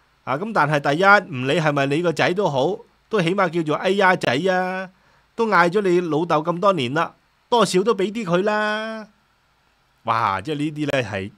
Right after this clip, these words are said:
最毒呢，就係繼母心啦。哇，噉樣講說話得喎，即係而家因為死無對證吖嘛，嚇，佢嗰個噉嘅死鬼老公都已經瓜咗老襯好多年嘅時候，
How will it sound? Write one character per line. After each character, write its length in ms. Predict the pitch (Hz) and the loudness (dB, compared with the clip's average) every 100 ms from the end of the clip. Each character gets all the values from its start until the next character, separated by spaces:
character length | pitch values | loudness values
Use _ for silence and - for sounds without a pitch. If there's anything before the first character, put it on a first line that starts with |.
| - | 0
最 640 | 143 147 143 143 139 143 | 4 6 6 6 4 2
毒 220 | 127 120 | 0 -6
呢， 160 | - 156 | -4 -4
就 100 | 123 | -2
係 380 | 104 113 101 117 | -4 -6 -4 -4
繼 40 | 120 | -2
母 220 | 107 117 | -4 -4
心 240 | 131 117 | -2 -4
啦。 100 | 104 - _ _ _ _ _ _ _ _ _ _ _ _ - | -6 -16 _ _ _ _ _ _ _ _ _ _ _ _ -2
哇， 160 | 143 | -2
噉 180 | 127 139 | -2 -4
樣 200 | 202 180 | -2 -2
講 180 | 160 156 | -2 -2
說 160 | 143 131 | -4 0
話 160 | 135 | 0
得 100 | 151 | 0
喎， 140 | 143 131 | -4 -4
即 100 | 202 | -4
係 220 | 127 98 | -6 -10
而 40 | |
家 160 | 113 180 | -2 0
因 140 | 180 165 | 0 0
為 260 | 110 113 - | -2 -2 -10
死 200 | - 139 | -6 -4
無 180 | 170 101 | -2 -4
對 180 | 127 127 | -4 -4
證 160 | 127 | -4
吖 80 | 131 | -4
嘛， 200 | 147 - _ _ _ _ _ _ | -4 -6 _ _ _ _ _ _
嚇， 160 | 110 110 | -2 0
佢 220 | 131 175 | -2 -4
嗰 120 | 190 | -2
個 140 | 196 | -2
噉 60 | 165 | -2
嘅 100 | 175 | -2
死 140 | 139 | -2
鬼 180 | 160 160 | -2 0
老 140 | 156 139 | -2 -2
公 200 | 170 170 | -4 -4
都 80 | |
已 120 | 160 147 | -2 -2
經 120 | 160 | -2
瓜 200 | 165 147 | 2 2
咗 40 | |
老 100 | 135 | 2
襯 200 | 123 131 | -2 -6
好 120 | 117 127 | -6 -4
多 120 | 147 | -4
年 140 | 98 | -6
嘅 80 | 87 | -8
時 140 | 104 87 | -10 -10
候， 220 | 90 90 | -12 -14